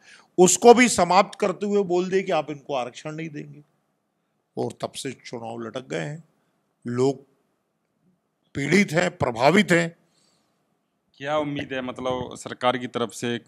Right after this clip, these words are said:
Speaker 2: कोई, कब तक चुनाव हो सकते हैं?
Speaker 1: अब ये तो सरकार ही जान सकती है, क्योंकि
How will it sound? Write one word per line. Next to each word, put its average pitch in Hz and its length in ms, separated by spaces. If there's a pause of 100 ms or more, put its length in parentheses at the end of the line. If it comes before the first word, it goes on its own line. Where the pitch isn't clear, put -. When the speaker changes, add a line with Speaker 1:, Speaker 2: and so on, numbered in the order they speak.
Speaker 2:
कोई, 123 500
कब 120 200
तक 123 120
चुनाव 113 320
हो 101 100
सकते - 340
हैं? - 140 (540)
Speaker 1:
अब 175 200
ये 190 140
तो 214 140
सरकार 170 640
ही 202 140
जान 170 260
सकती 185 380
है, 202 120
क्योंकि 202 640